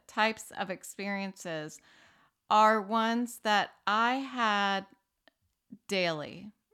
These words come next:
I used to have daily when I was drinking. I was just a freaking mess on a daily basis.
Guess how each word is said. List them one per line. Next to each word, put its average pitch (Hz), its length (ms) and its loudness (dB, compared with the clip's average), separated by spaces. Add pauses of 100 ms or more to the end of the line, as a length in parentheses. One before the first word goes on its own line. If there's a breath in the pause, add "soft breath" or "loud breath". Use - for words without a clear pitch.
(100)
I 208 60 4
used 214 300 -4
to 226 60 -6
have 196 280 -4
daily 170 600 -4
when 196 220 -4
I 190 140 0
was 175 180 -6
drinking. 170 600 -10 (140)
I 226 160 4
was 277 320 0
just 208 520 -2
a 180 180 -2
freaking 233 1000 -6 (380 loud breath)
mess 185 680 -4 (140)
on 202 180 0
a 190 80 -2
daily 180 380 -4
basis. 160 760 -12